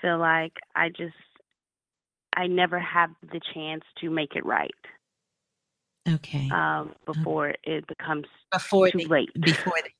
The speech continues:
Speaker 2: before it becomes too late. So this last relationship you said you've been in for two years?
Speaker 1: Yes.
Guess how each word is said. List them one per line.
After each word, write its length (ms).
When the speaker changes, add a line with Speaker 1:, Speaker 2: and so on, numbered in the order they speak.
Speaker 2:
before 380
it 100
becomes 480
too 180
late. 300
So 180
this 420
last 500
relationship 760
you 120
said 300
you've 160
been 140
in 180
for 180
two 280
years? 640
Speaker 1:
Yes. 200